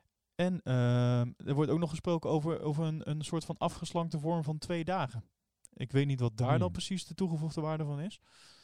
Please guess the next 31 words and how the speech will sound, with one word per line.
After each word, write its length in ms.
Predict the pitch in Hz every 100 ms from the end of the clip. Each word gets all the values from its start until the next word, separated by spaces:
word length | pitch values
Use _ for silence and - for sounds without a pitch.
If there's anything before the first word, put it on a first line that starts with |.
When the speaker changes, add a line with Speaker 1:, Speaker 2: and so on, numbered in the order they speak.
| _ _ _ _ _ _ _ _ _ _ _ _ _ -
Speaker 2:
Allemaal 200 | - 104
twee 180 | 104 110
dagen 200 | 107 110
je 80 | 110
mond 180 | 113 117
te 60 | 113
houden, 200 | 110 110
dan 80 | 110
word 120 | 110
je 40 | 104
niet 80 | 160
Speaker 1:
Ja. 100 | 170
Speaker 2:
meer 100 | 147
ziek. 240 | 113 - - -
Speaker 1:
Daarom. 260 | 139 143 131 - - - - _ _ _ _ _ _ _ _ _ _ _ _ _ -
Speaker 2:
Maar 220 | 151 185
nee, 140 | 208
ja, 120 | 208 160
dus 200 | 151 117
ik 160 | 160
bedoel, 160 | 165 180
China 400 | - 196 202 214
uitgesteld, 480 | 202 202 - 196 208
Vietnam 800 | 120 110 156 160 147 180 156 135 -
mogelijk 680 | 120 117 127 151 - 202 -
uitgesteld. 800 | 170 190 - - 185 269 - _ _ _ _ _ _ _ _ _ _ _ _ _ _ _ _
En 200 | 139 147
sinds 280 | - 180 -
gisteren 560 | 208 226 - 120 143 -
heeft 540 | 107 117 123 117 -
Bahrein, 880 | 101 98 113 110 143 175 131 139 202